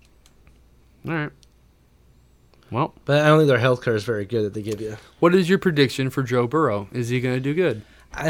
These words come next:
Speaker 2: don't know. I really question it. But, you know, if they're running a pro-style offense that comes straight from the fucking Saints, uh,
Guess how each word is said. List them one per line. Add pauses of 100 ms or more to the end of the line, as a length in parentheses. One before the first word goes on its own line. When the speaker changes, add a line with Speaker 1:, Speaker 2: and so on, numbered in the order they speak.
Speaker 2:
don't
know.
I
really
question
it.
But,
you
know,
if
they're
running
a
pro-style
offense
that
comes
straight
from
the
fucking
Saints, (240)
uh,